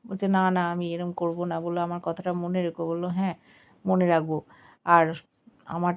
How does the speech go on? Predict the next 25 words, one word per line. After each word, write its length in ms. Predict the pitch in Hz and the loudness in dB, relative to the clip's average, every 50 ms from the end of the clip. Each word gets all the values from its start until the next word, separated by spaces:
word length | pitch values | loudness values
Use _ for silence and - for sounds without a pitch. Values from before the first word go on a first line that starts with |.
| - - | -2 -2
তো 160 | 180 180 175 | -2 -2 0
যে 220 | 185 196 175 175 | 0 0 0 0
কাজ 260 | 175 - 175 170 165 170 - | 0 0 0 0 0 -2 -4
করতো, 380 | - 185 180 185 - 226 240 | -4 -4 -4 -2 0 0 0
সে 220 | 240 - - 170 160 | 0 0 -2 -4 -2
তো 300 | 160 - 175 185 190 190 - - 233 220 - _ | 0 0 0 0 0 -2 -4 -10 -14 -16 -14 _
তিন 200 | - 220 196 190 | -2 0 2 2
চার 140 | 185 196 185 | 4 2 2
সপ্তাহের 420 | 175 - 185 185 185 - 196 190 185 | 2 0 -2 -2 0 0 0 2 2
মধ্যেই 300 | 185 180 180 185 196 190 | 2 2 2 2 0 2
চলে 280 | - 190 180 180 185 | 0 0 2 4 4
আসবে, 320 | 185 190 196 220 247 269 226 - - - - - - _ _ | 4 4 2 2 2 2 2 0 -2 -8 -20 -20 -20 _ _
তখন 280 | - 208 208 208 214 208 | 4 4 4 6 4 4
নীলুকে 360 | 202 196 185 180 175 180 180 | 4 4 4 2 2 2 0
আমি 240 | 175 175 196 240 311 - _ _ _ - | 2 2 0 -2 -2 -6 _ _ _ 0
বাড়িতে 400 | 196 190 180 170 165 160 - 160 | 4 4 6 6 4 0 -2 -2
পাঠিয়ে 320 | 160 160 151 - 170 160 | -2 -2 -4 -4 -6 -8
দেবো।" 280 | 175 175 - - - - - | -6 -6 -6 -8 -8 -8 -8
এবার 240 | - 180 185 180 | -6 -4 -2 -2
নীলু 400 | 180 180 180 202 202 208 196 208 - - _ _ - _ _ _ | 0 0 2 0 2 0 0 -2 -2 -6 _ _ -20 _ _ _
বাইরে 280 | 190 185 185 180 170 175 | 2 4 4 4 2 0
থেকে 380 | 175 - 175 175 202 214 254 262 - _ _ | -2 -4 -4 -2 0 0 0 -2 -4 _ _
চাটা 360 | - 190 180 165 165 165 165 165 160 | 0 0 2 2 2 0 0 0 0
আনছিল, 360 | 160 160 160 - - 165 170 - 196 - - - - - - - - - - _ _ _ _ _ _ _ _ - - | 0 -4 -6 -8 -8 -8 -8 -8 -8 -10 -14 -20 -20 -20 -20 -20 -20 -20 -20 _ _ _ _ _ _ _ _ -4 2
ও 300 | 196 202 202 190 185 | 6 6 6 6 4